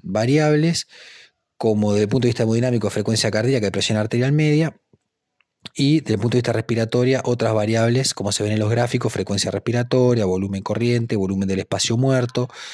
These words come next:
eventos como asincronías, este, que ahí se, se detallan en las gráficas, que en el, imposible abarcarlas en, en, en explicaciones más profundas durante el resumen.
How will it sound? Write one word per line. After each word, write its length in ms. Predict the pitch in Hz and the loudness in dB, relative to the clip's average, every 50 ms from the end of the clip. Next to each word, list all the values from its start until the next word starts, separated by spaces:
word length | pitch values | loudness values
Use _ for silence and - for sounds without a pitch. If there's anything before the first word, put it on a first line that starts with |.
| - - - - _ | -18 -20 -20 -16 _
eventos 680 | - 123 131 139 151 147 143 127 - 151 139 - - | -2 0 2 2 2 2 0 0 0 0 0 -2 -6
como 240 | - - 110 104 104 | -6 -6 -4 -2 -2
asincronías, 1040 | 104 - - 101 101 98 110 107 120 139 156 156 151 147 143 139 143 135 - - - - - - - - - - - - - _ _ _ | -2 -4 -4 -6 -4 -4 -2 -2 0 2 2 2 2 2 2 2 0 -2 -2 -6 -10 -14 -20 -20 -20 -20 -20 -20 -20 -20 -20 _ _ _
este, 720 | - 110 104 - - - 110 104 101 95 92 92 98 - _ _ _ _ _ _ _ _ _ | -4 -4 -4 -4 -4 -4 -2 0 0 0 -2 -4 -6 -10 _ _ _ _ _ _ _ _ _
que 100 | - 107 | -2 0
ahí 120 | 117 131 127 | 0 2 0
se, 680 | - - 135 131 123 113 107 104 98 92 95 95 - - _ _ | 2 2 2 2 4 2 0 0 -2 -4 -6 -8 -14 -20 _ _
se 220 | - - - - | -10 -6 -4 -2
detallan 440 | 107 104 104 - 123 117 - 123 110 | -2 -2 -2 0 -2 0 0 0 0
en 80 | 107 104 | 0 0
las 120 | 104 104 | 0 0
gráficas, 640 | 113 110 113 117 117 - 123 123 131 127 123 - - | 2 2 0 0 0 -2 -2 -2 0 0 0 -2 -4
que 240 | - - 101 101 | -6 -4 -4 -2
en 80 | 98 95 | -2 -2
el, 500 | 95 95 95 90 92 92 95 92 95 92 | -2 -2 -4 -4 -6 -8 -8 -8 -8 -6
imposible 540 | 98 107 101 - 104 - - - 113 117 120 | -6 -4 -4 -2 -2 -2 0 0 2 2 4
abarcarlas 560 | 117 110 101 98 - 110 107 110 110 101 - | 2 2 0 0 -2 -2 -2 0 0 -2 -2
en, 200 | 101 92 90 90 | -4 -6 -6 -6
en, 340 | 87 87 92 90 87 87 - - | -8 -8 -10 -10 -12 -12 -14 -12
en 520 | 95 101 98 95 95 92 90 87 90 90 - - | -8 -6 -6 -4 -4 -6 -6 -8 -10 -14 -16 -16
explicaciones 640 | - - - - - 101 - 107 104 - 113 113 | -12 -12 -10 -8 -6 -4 -2 -2 0 0 0 0
más 140 | 110 110 110 | 0 -2 -2
profundas 540 | - 107 101 - - 117 117 120 120 - 90 | -2 -4 -6 -2 -2 0 0 0 0 0 -2
durante 320 | 92 98 98 98 98 - | -2 -2 -2 -2 -2 -2
el 80 | 92 85 | -2 -4
resumen. 540 | - 92 135 - - 131 120 104 92 87 | -2 -2 -2 0 2 2 2 2 -2 -4